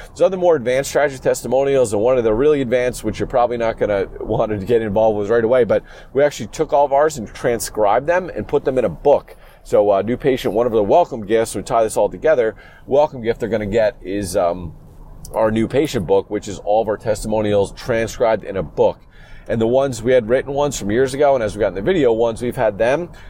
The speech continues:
And even better, I've taken, like, a screenshot or cut and pasted a snip out of their video testimony and put their picture in there. So there's, uh, we have, I don't even know, a couple hundred pages of testimonials in this book.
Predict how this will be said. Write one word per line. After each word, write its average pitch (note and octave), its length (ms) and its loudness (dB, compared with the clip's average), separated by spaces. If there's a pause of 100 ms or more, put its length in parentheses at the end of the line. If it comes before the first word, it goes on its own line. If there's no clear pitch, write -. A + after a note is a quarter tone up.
(140)
And B2 200 0
even B2 240 0
better, D#3+ 200 4
I've B2+ 140 4
taken, B2 260 -4
like, G#2+ 140 0
a F#2+ 40 -2
screenshot B2+ 580 0
or G2 100 0
cut - 180 -2
and - 80 -14
pasted A#2 320 -4
a F#2 60 -2
snip C3 380 -2
out G2+ 180 2
of G2+ 100 -2
their F#2+ 160 2
video D#3 320 0
testimony G2+ 520 0
and G2+ 120 -2
put - 140 -4
their A2 100 2
picture B2+ 460 -4
in F2 80 -4
there. E2 220 -2
So G2 180 0
there's, F#2+ 320 -2 (340)
uh, G#2+ 120 0
we B2 160 0
have, G#2 180 2
I A2+ 80 4
don't A2 140 -2
even F2 160 -6
know, G#2 100 2
a F2+ 60 -4
couple A2+ 260 -4
hundred A2 220 -2
pages B2+ 480 -2
of G2+ 80 -4
testimonials A2+ 560 -2
in G2 80 -10
this F2 100 -8
book. C3+ 340 2